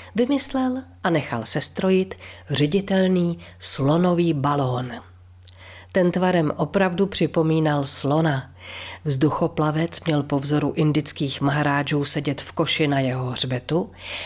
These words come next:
a při přistání měl slon balón pohodlně dosednout na všechny čtyři nohy. Akce ale bohužel neměla úspěšný závěr. Podle hradeckého týdeníku Ratibor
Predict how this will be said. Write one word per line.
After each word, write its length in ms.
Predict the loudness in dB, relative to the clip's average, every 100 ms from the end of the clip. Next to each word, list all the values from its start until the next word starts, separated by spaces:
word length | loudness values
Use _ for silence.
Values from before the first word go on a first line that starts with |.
| -6
a 100 | -4
při 240 | -2 0 0
přistání 760 | 2 2 2 2 2 4 4
měl 300 | 4 2 2
slon 500 | 0 0 2 2 4
balón 480 | 2 0 0 0 -2 -2
pohodlně 500 | 0 2 0 -2 -2
dosednout 640 | -2 0 0 0 -2 -4 -12 -20 -8
na 140 | -2 -2
všechny 420 | -2 -6 -4 -4
čtyři 400 | -4 -4 -4 -4
nohy. 320 | -4 -6 -10 -12 -20 -20 -20 -20 -18 -16 -6
Akce 360 | -4 -4 -2 0
ale 180 | 2 0
bohužel 440 | 0 0 0 0
neměla 420 | 2 0 0 -2
úspěšný 600 | -2 -6 -2 -2 -2 -2
závěr. 560 | -2 -2 -4 -6 -8 -12 -18 -20 -20 -20 -18 -16 -12 -4
Podle 260 | 0 0
hradeckého 680 | 0 0 0 -2 -2 -2 -2
týdeníku 680 | -4 -4 -2 0 -2 -4 -4
Ratibor 640 | -4 -4 -2 0 0 0